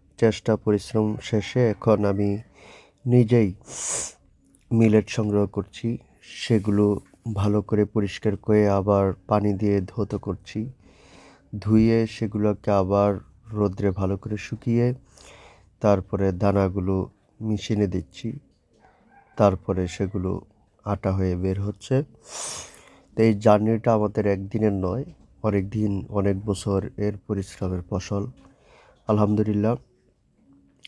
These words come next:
আমরা নিয়মিত মিলেট আটা রুটি খাচ্ছি, যা অন্যান্য রুটির তুলনায় শরীরের শক্তি বেশি সময় ধরে রাখে এবং রোগমুক্ত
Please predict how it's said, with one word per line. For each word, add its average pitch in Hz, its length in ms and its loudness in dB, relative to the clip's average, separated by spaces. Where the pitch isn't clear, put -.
আমরা 101 560 2
নিয়মিত 98 600 0
মিলেট 104 460 -2
আটা 98 440 -4
রুটি 104 320 -4
খাচ্ছি, - 480 -10
যা 101 300 2
অন্যান্য 98 420 0
রুটির 98 460 0
তুলনায় 90 580 -2
শরীরের 104 440 2
শক্তি 98 560 -4
বেশি 101 400 -4
সময় 98 360 0
ধরে 92 280 -6
রাখে 92 380 -6
এবং 98 400 -6
রোগমুক্ত 95 800 0